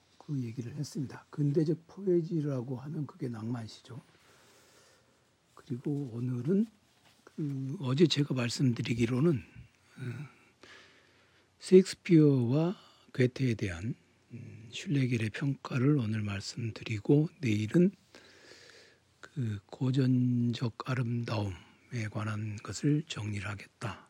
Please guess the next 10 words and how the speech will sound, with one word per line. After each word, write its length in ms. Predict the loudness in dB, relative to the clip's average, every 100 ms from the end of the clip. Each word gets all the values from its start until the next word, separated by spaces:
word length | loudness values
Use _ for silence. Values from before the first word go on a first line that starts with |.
| _
그렇게 260 | -18 -12 -10
말씀을 380 | -10 -10 -10 -12
드리긴 340 | -10 -10 -12 -16
드렸는데, 680 | -12 -8 -8 -8 -6 -6 -8 _ -20 -20 -20 -20 -20 _ -2
오늘은 420 | 2 6 6 4
일단 340 | 2 0 -2
셰익스피어에 640 | 4 4 4 0 6 6 6
대한 260 | 2 -2 -10 -16
슐레겔의 480 | -12 -4 -2 -2 -6
평가를 720 | -8 -8 -8 -10 -8 -4 -4